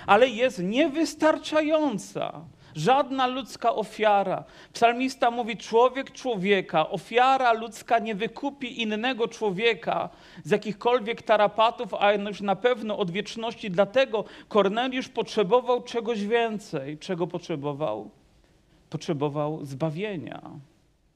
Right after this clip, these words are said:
Ktoś powiedział, że Korneliusz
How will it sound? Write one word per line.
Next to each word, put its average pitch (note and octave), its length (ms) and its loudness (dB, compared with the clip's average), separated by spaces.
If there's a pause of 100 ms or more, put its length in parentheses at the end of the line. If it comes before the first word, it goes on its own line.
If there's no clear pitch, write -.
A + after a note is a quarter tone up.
(880)
Ktoś G3 200 -6
powiedział, G3+ 580 -2
że F3+ 180 -4
Korneliusz G3+ 920 -6